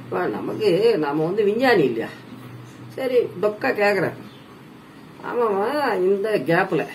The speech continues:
அதாவது இந்த கட்டி வந்து கரைஞ்சு போற இந்த கேப்ல உங்களுக்கு ஏதாவது நின்னு போன காசு வர்றதோ, இல்ல குறைஞ்ச வட்டிக்கு காசு கிடைச்சு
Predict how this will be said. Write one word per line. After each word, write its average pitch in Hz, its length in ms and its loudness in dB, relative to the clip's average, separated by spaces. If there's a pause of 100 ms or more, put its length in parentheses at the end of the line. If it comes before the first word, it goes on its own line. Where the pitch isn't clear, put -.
(460)
அதாவது 156 280 -2
இந்த 123 220 -6
கட்டி 135 320 -4
வந்து 131 520 0 (560)
கரைஞ்சு 175 380 2
போற 139 380 -4
இந்த 165 200 -2
கேப்ல 139 480 -4 (1120)
உங்களுக்கு 247 420 2
ஏதாவது 220 480 4
நின்னு 226 300 2
போன 220 260 2
காசு 170 360 2
வர்றதோ, 151 500 2 (920)
இல்ல 214 480 4 (180)
குறைஞ்ச 247 380 4
வட்டிக்கு 196 580 2
காசு 180 300 -2
கிடைச்சு 151 460 -2